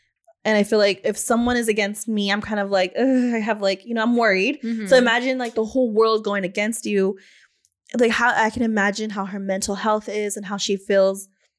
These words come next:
Speaker 1: You know what I mean?
Speaker 2: Yeah, I wonder that all the time too, because I've always thought that even though celebrities are, like, in the spotlight, I would still have feelings if I was, like, super famous and
Speaker 1: Oh,
Speaker 2: people
Speaker 1: yeah.
Speaker 2: were like,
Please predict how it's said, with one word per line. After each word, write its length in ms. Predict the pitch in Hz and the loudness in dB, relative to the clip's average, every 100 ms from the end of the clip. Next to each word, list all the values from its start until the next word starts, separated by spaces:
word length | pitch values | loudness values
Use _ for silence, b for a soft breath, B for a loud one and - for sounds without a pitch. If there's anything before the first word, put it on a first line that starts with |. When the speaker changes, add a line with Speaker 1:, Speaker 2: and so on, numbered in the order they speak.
| _ - | _ -4
Speaker 1:
You 140 | 226 | 0
know 80 | 226 | 2
what 100 | 208 | 2
I 80 | 196 | 2
mean? 360 | 185 190 233 - | -2 -6 -12 -8
Speaker 2:
Yeah, 400 | 214 202 190 185 - | -2 0 0 -2 -4
I 120 | 226 | -4
wonder 260 | 247 269 | -2 -2
that 160 | 294 254 | -4 -8
all 120 | 214 | -8
the 80 | 208 | -10
time 280 | 208 196 196 | -10 -10 -8
too, 220 | - 185 | -6 -6
because 380 | 180 175 185 - - _ - | -6 -12 -10 -10 -12 _ 0
I've 260 | 233 262 | 2 4
always 320 | 294 320 330 | 2 0 -2
thought 260 | - 220 214 | -2 -2 -2
that 140 | 208 | -4
even 240 | 196 220 240 | -4 -4 -2
though 120 | 254 | 0
celebrities 680 | 262 254 214 196 196 208 196 | -2 -2 -2 -2 -4 -4 -4
are, 100 | 185 | -2
like, 240 | 175 170 | -2 -2
in 140 | - 196 | -10 -8
the 100 | 190 | -6
spotlight, 760 | - 170 165 180 196 214 214 - _ _ _ | -4 -2 -2 -2 -2 -2 -4 -10 _ _ _
I 180 | 190 214 | 2 4
would 180 | 320 320 | 4 2
still 240 | - 220 | 2 2
have 220 | 214 180 | 2 -2
feelings 360 | - 196 196 180 | -4 -6 -6 -8
if 120 | 180 | -6
I 100 | 185 | -4
was, 140 | 185 202 | -2 -4
like, 160 | 185 | -4
super 440 | - - 190 185 180 | -4 -4 -4 -6 -6
famous 500 | 175 175 190 233 233 | -6 -6 -6 -6 -4
and 80 | |
Speaker 1:
Oh, 100 | 214 220 | 0 0
Speaker 2:
people 40 | |
Speaker 1:
yeah. 220 | 220 196 | 0 -2
Speaker 2:
were 140 | 190 185 | 0 -2
like, 300 | 156 143 | -2 -6